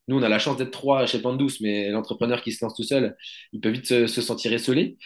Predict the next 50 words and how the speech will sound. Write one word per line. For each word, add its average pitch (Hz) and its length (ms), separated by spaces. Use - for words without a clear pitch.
Donc, 113 240
euh, 107 640
ça 113 200
lui 113 180
évite 123 160
d'avoir 110 240
ce - 80
sentiment 117 320
de 117 60
solitude. 117 480
Et 110 100
puis, 139 340
ça 127 180
lui 135 140
évitera 135 340
pas 147 80
de - 60
faire - 260
toutes 131 160
les 131 200
erreurs 123 300
possibles 127 320
et 120 40
inimaginables. 120 500
Par - 100
contre, 139 160
il 120 60
va 117 60
les 110 100
limiter 117 480
parce 95 160
qu'il 127 120
va - 20
avoir 104 180
des, 101 160
il 101 100
va 107 120
prendre 135 220
les 117 100
conseils, 127 440
euh, 104 200
de 101 100
personnes 104 340
qui, 113 140
finalement, 107 460
euh, 98 140
font - 120
ça 107 140
au 104 60
quotidien. 120 440